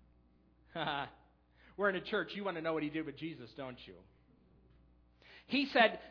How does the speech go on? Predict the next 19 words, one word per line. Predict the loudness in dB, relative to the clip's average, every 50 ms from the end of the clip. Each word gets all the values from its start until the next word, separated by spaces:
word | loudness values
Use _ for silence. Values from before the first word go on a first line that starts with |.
| -14 -6
"Jesus | 0 0 0 0 0 -4 -6 -6 -6
is | -4 0
the | 0 2 2 2
inspiration | 2 0 -2 0 4 4 4 4 2 0 -4
for | -2 -2 -2
the | 0
most | 0 2 2 2 2 0 -2 -4
influential | -4 -4 -4 -4 -4 -2 -2 -2 -2 -2 0
religion | 2 2 4 4 4 4 2 0 -2
in | 0 -2 -2
history." | -2 -4 -4 -4 -8 -10 -6 -6 -4 -6 -6 -10 -14 -20 -20 -14 2
Hart, | 6 8 8 8 6 2
he | -2 -2 0
said | 2 0 2 2
this, | 0 -2 -2 -4 -14 -20 -20 -20 -14 -6
"Jesus | -2 -2 -2 -2 -2 -6 -4 2
had | 4 4 6 4
an | 4 2 0
extraordinary, | -4 -6 -8 -14 -12 -4 0 2 2 2 2 0 -2 -2 0 0 0 0 0 -2 -2